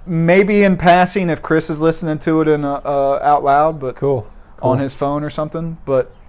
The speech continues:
Speaker 2: And you, you're, you're ready to haul up to Cincinnati with him.
Speaker 1: We will leave for Cincinnati tomorrow.
Speaker 2: Chris,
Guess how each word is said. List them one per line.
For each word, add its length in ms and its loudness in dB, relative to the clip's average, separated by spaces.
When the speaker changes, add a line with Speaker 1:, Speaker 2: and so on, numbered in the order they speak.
Speaker 2:
And 80 -6
you, 160 2
you're, 480 -4
you're 160 -6
ready 400 0
to 600 -4
haul 240 -2
up 180 -4
to 100 -6
Cincinnati 680 -8
with 200 -6
him. 260 -10
Speaker 1:
We 180 0
will 200 0
leave 240 -2
for 140 -6
Cincinnati 520 -6
tomorrow. 480 -6
Speaker 2:
Chris, 760 2